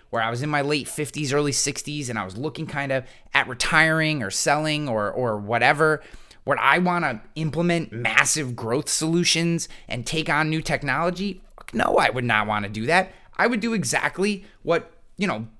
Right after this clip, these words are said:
sixty-ish percent of the industry is doing, which is what we've always done with minimal changes, and hold on and wait for someone to come in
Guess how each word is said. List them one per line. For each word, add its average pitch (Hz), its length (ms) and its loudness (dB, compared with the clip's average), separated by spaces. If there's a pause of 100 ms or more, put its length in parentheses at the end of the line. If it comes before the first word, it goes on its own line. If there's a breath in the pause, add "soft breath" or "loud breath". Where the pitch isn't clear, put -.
(160)
sixty-ish 185 1040 2
percent 165 460 6
of 160 80 0
the 160 120 -2
industry 175 400 4
is 156 120 2
doing, 120 380 -2
which 156 160 -2
is 127 120 -4
what 123 220 0
we've 170 180 4
always 170 320 4
done 123 480 2 (180 loud breath)
with 120 140 -4
minimal 156 460 2
changes, 127 600 -2 (220 loud breath)
and 190 160 2
hold 170 420 2
on 143 460 0 (140 loud breath)
and 175 220 2
wait 147 220 -2
for 202 140 -4
someone 160 300 -2
to 180 80 0
come 175 240 0
in 131 260 0